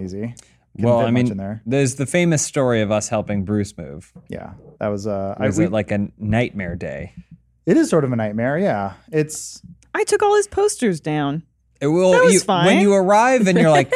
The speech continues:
Speaker 2: "Nothing's packed," <laughs> and you're like, "What?"
Speaker 1: I, I
Speaker 2: It's like, "Yeah, let's get to work." <laughs>
Speaker 1: Yeah, I've, I've had that happen a couple times in my life. I'll tell the, I'll tell this story 'cause Jess is here and I'm not saying anything bad, but this, we did, uh, her and her family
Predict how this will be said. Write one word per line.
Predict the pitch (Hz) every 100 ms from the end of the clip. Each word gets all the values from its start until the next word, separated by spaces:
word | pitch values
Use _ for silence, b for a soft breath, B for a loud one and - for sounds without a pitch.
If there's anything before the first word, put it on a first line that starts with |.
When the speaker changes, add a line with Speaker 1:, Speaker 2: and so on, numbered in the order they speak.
| -
Speaker 2:
"Nothing's | 117 123 131 98
packed," | - 107 139 - -
<laughs> |
and | 180 147 151 196 - 240 277 233
you're | 170 151
like, | 139 -
"What?" | 98 131 196 - _ _ _ _ _ _
Speaker 1:
I, | 135 135 -
I | 147
Speaker 2:
It's | 139 135 113
like, | 127 110
"Yeah, | 180 196 160
let's | 185 -
get | 208 208
to | 208
work." | 214 208 - -
<laughs> |
Speaker 1:
Yeah, | 151 123 107 95 - -
I've, | 135 135
I've | 151 143
had | 165
that | 170
happen | 156 151
a | 156
couple | 143 135
times | 131 127
in | 120
my | 120
life. | 120
I'll | 127
tell | 143
the, | 139 143
I'll | 143 147
tell | 151
this | 143
story | 139 127
'cause | 120 110
Jess | - 135 123
is | 113
here | 117 113
and |
I'm | 113
not | 117 113 113
saying | - 117
anything | 110 110
bad, | 110 113
but | 110
this, | 120 -
we | 139
did, | 123 120
uh, | 117 110
her | 104 131
and |
her | 127
family | 120 123 120 120 117 113